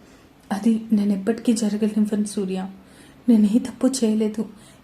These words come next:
ఇక మీద చేయను కూడా" అనుకుంది శ్రేష్ఠ మనసులో. సూర్యకి శ్రేష్ఠని చూస్తూ ఉంటే కోపం అంతకంతకు పెరిగిపోతూ ఉంది. రూమ్లో ఉండి ఇదంతా వింటున్న ఆరాధ్య కూడా ఏడుస్తూ,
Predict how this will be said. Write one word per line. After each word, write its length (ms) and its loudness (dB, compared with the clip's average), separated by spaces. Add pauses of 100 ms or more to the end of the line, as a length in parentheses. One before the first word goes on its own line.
ఇక 160 2
మీద 260 8
చేయను 480 2
కూడా" 280 0 (680)
అనుకుంది 600 0 (120)
శ్రేష్ఠ 440 0
మనసులో. 760 2 (560)
సూర్యకి 600 6
శ్రేష్ఠని 640 -2 (100)
చూస్తూ 380 -2
ఉంటే 480 -2 (100)
కోపం 520 0
అంతకంతకు 720 -6
పెరిగిపోతూ 680 -2
ఉంది. 380 0 (720)
రూమ్లో 360 4
ఉండి 520 2
ఇదంతా 520 -6
వింటున్న 460 -2
ఆరాధ్య 580 -2
కూడా 280 -2
ఏడుస్తూ, 720 -2